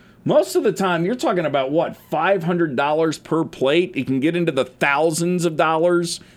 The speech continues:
depending on who's gonna be there, depending on how high the political office is, whether it's senator, longstanding senator,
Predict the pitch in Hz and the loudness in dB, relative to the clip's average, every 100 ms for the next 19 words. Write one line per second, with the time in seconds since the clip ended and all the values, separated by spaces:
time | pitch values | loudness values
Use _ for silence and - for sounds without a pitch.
0 | - - _ - - 170 180 165 143 131 | -20 -20 _ -10 -2 0 2 2 2 0
1 | 175 - 165 127 131 156 156 165 139 151 | 0 0 0 0 0 2 2 2 2 0
2 | 151 139 120 147 156 147 117 135 156 - | 0 0 -2 -2 0 -2 -2 0 0 -2
3 | 131 139 156 147 139 139 139 117 - 113 | 0 0 0 0 2 2 0 -6 -2 0
4 | 123 156 147 - - - - - 110 120 | 2 0 -4 -12 -20 -20 -20 -8 -2 0
5 | 123 113 - - - - - 180 170 170 | 2 0 -4 -6 -4 -2 0 2 2 2
6 | 170 139 120 - - 175 180 170 170 156 | 2 2 0 -2 -2 0 2 2 0 0
7 | - 170 160 151 147 139 | -2 0 0 0 2 0